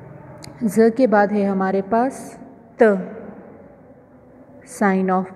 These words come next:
plus, O sign of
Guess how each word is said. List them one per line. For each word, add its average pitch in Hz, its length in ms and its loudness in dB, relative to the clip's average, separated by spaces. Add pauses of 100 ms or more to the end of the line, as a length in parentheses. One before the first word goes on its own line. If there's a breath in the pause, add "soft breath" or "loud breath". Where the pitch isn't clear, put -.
plus, 214 400 2 (1400)
O 208 100 6 (1000)
sign 196 320 -2
of 185 180 -8